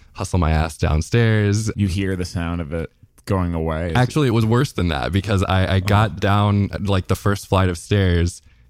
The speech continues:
Speaker 1: and I'm just, like, seeing people, and I, in the back of my head, I'm like, "Fuck, it's, it's too late." So I
Speaker 2: Yeah.
Speaker 1: get, I get down there. The screen still says, "Train is gonna show up in, in one minute." And it does that fun thing where it just rolls right back around and is like, "Thirteen minutes.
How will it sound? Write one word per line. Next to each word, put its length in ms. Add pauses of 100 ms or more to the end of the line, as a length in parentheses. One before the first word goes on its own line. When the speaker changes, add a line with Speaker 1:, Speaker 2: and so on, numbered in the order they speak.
(100)
Speaker 1:
and 240
I'm 140
just, 180
like, 260
seeing 400
people, 420
and 100
I, 160
in 220
the 80
back 180
of 80
my 80
head, 160
I'm 100
like, 240
"Fuck, 460
it's, 260
it's 320
too 160
late." 300
So 80
I 40
Speaker 2:
Yeah. 120
Speaker 1:
get, 120
I 40
get 180
down 240
there. 280 (100)
The 480
screen 360
still 200
says, 580
"Train 220
is 80
gonna 140
show 220
up 120
in, 280
in 160
one 240
minute." 320 (360)
And 80
it 80
does 160
that 220
fun 260
thing 260
where 140
it 80
just 180
rolls 420 (160)
right 320
back 240
around 440
and 80
is 60
like, 400
"Thirteen 360
minutes. 400